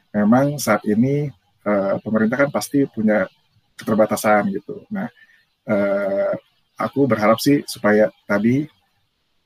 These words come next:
kita bisa cinta produk-produk Indonesia dan, eh, semangat mencari peluang itu gitu. Karena ternyata banyak banget nih, Kak, program-program, eh, pemerintah khususnya misalnya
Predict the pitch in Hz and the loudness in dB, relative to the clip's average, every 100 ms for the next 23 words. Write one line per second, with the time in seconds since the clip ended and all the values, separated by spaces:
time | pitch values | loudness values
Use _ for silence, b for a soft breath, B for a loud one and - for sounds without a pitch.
0 | _ - 117 107 107 113 104 98 107 104 | _ -8 -2 -2 -2 -4 -4 -2 -2 -2
1 | - 104 98 98 98 - - 147 151 _ | -2 -4 -4 -4 -6 0 2 2 0 _
2 | _ 110 127 143 b b b _ _ _ | _ 0 0 -4 b b b _ _ _
3 | - 110 107 110 107 113 - 113 117 139 | 0 2 2 2 0 -2 0 2 2 2
4 | 127 113 117 139 123 120 117 107 - 127 | 0 2 0 0 2 2 2 0 0 2
5 | 104 98 - 107 143 220 _ _ _ _ | 2 -2 -4 -2 -2 -4 _ _ _ _
6 | _ - 120 139 139 123 127 147 156 147 | _ -4 0 2 2 2 0 -2 -2 0
7 | 302 - _ _ _ - 123 117 113 117 | 0 -2 _ _ _ -2 0 2 0 0
8 | 110 117 120 120 113 - 110 107 113 110 | 0 0 0 -2 -8 -2 0 0 0 0
9 | 147 - 123 107 131 139 123 117 139 | 0 -2 -6 -2 0 0 0 0 2